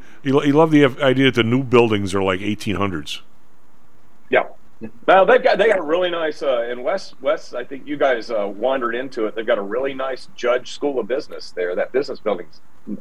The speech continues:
Speaker 2: it wasn't built in the eighteen hundreds.
Speaker 1: Do you guys have a, uh, an overseas program, like a Rhodes Scholar? I mean,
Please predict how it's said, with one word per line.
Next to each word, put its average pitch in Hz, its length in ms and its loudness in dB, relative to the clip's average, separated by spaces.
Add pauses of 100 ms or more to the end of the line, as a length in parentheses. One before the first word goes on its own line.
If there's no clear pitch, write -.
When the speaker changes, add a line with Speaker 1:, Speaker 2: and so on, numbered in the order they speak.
(420)
Speaker 2:
it 139 160 4
wasn't 170 300 4
built 156 140 6
in 127 40 -4
the 120 60 0
eighteen 110 280 -2
hundreds. - 460 -8 (560)
Speaker 1:
Do 139 80 4
you 156 60 6
guys 180 240 8
have 170 220 6
a, 160 220 8
uh, 151 240 8 (580)
an 123 80 0
overseas 139 440 4
program, 139 440 4
like 117 120 0
a 110 80 2
Rhodes 113 260 4
Scholar? 120 220 0
I - 20 -4
mean, 120 200 -2